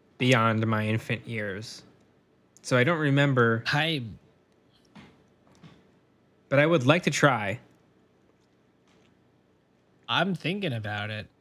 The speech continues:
Speaker 2: It could
Speaker 1: I'd be
Speaker 2: be interesting.
Speaker 1: curious.
Speaker 2: It could be a good experiment. Like,
Speaker 1: Right.
Speaker 2: you think it's, like, really hold up? Like, you know, like, um, like, for people as they age and stuff, there's, like, Depends is a classic brand.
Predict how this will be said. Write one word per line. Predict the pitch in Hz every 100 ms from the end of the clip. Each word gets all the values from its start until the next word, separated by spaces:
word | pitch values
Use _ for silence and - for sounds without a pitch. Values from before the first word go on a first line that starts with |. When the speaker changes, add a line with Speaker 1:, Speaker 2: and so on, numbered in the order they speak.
| _
Speaker 2:
It | 127
could | 131
Speaker 1:
I'd | 143
be | 156
Speaker 2:
be | 147
interesting. | 165 151
Speaker 1:
curious. | 120 110 110 -
Speaker 2:
It | -
could | 185
be | 175
a | 131
good | 123 151
experiment. | 131 - - 156 120 107 101 - _ _ _ - - _ _ _ _ _ _ _ _ _ _ _ _ 143
Like, | 135
Speaker 1:
Right. |
Speaker 2:
you | 208
think | 233
it's, | 208
like, | 180 120
really | 123 143 151
hold | 139 139 127 120
up? | 107 147 - 147
Like, | 123 117 - _
you | 165
know, | 160 139
like, | 123 113 -
um, | 120 113 110 113 - _ _ _ _ _ _ _ _
like, | 117 117 _ _ _ _ _ - _ _ _
for | 165
people | 156 165 151 131
as | 131 123
they | 123 120 123 _ _ 123
age | 135 127 123
and | 127 123
stuff, | - 120 120
there's, | 117 117
like, | 117 113 _
Depends | 131 117 131 123 123 123 127
is | 120
a |
classic | 120 131 117 117 113 -
brand. | 120 117 117 117 139